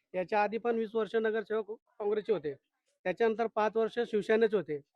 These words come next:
वारंवार आम्ही तक्रार करतो तर आमचं कोणी ऐकत नाही. मग आम्ही ह्यावेळेस निवडून कोणाला द्यायचं?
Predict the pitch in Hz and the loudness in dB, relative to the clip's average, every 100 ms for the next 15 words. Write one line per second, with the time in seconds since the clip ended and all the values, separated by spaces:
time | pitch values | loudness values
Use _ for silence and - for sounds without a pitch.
0 | _ _ 170 175 202 226 226 226 226 220 | _ _ -4 0 2 4 4 2 0 0
1 | 214 226 220 220 214 214 220 208 226 - | -2 0 -2 -2 -4 -2 -2 -2 -4 0
2 | 220 208 202 185 165 131 _ _ _ _ | 2 2 -2 -4 -6 -10 _ _ _ _
3 | _ 175 185 214 247 202 226 220 214 220 | _ -4 -2 2 4 4 2 0 0 0
4 | 240 233 240 247 202 160 151 | 0 0 2 0 -2 -4 -10